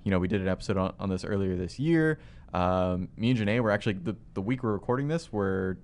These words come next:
actually going out to do another story dealing with this that is apart from, you know, the one that's gonna be a recap story of it in the paper. So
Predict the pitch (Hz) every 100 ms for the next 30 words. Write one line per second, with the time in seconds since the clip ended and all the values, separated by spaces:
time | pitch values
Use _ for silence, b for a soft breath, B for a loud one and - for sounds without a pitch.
0 | - 92 - 104 98 101 95 107 - 95
1 | 95 92 139 160 - 156 151 143 151 151
2 | 147 151 151 - 104 101 98 87 - -
3 | - - 131 - - 127 127 131 113 110
4 | 113 110 110 - 107 104 110 104 107 101
5 | 104 95 104 127 127 117 - 120 117 117
6 | 113 113 110 - 113 117 113 - 110 101